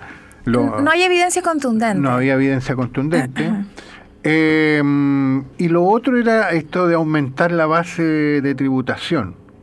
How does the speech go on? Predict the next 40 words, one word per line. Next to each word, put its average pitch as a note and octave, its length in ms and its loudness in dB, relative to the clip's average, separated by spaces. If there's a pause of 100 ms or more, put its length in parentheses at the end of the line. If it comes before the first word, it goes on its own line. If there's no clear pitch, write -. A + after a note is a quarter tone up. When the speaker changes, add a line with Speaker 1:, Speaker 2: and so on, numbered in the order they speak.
(120)
Speaker 1:
en A#2+ 140 -2
el A#2+ 100 -2
sentido C#3+ 480 -2
de C#3 160 0
que C#3 120 -2
en B2 160 -2
Chile D#3 440 -2 (260)
<coughs> - 540 0
hay, D3+ 580 2
em, B2+ 680 0 (480)
hay C3+ 140 0
mucha E3+ 300 0
gente F3 300 -2
que D3 80 -2
está C#3 160 -4
exenta. F3 560 -2
Estamos F#3+ 260 2
hablando G3+ 240 2
del F#3 80 2
impuesto F#3 320 0
a F#3 40 6
la D3+ 120 4
renta, C#3 420 0
¿no? B2 80 0
Speaker 2:
Sí, A3+ 80 0
el G3+ 180 -2
global A3 240 -2
complementario. G#3 580 -4
Speaker 1:
El A#2+ 100 0
global C#3+ 280 0
complementario, D#3 720 -2
porque C#3 300 -4
todos F3+ 320 0
pagamos F3 460 0
iva, A#3 220 2
por G3+ 120 0
ejemplo, G3 280 -4
cuando F#3 200 0
compramos F#3+ 500 -2
algo, C#3+ 320 -4